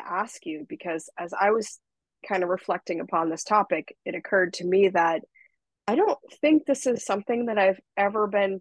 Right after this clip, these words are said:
particularly good at being proactive with. Um, yeah.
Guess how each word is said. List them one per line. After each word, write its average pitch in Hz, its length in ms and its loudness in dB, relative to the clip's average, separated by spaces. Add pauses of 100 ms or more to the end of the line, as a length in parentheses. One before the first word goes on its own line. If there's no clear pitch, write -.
particularly 185 880 0
good 175 320 2
at - 140 -2
being 170 300 -2 (140)
proactive 165 640 -4
with. - 180 -16 (680)
Um, 170 640 -4 (2000)
yeah. 226 300 4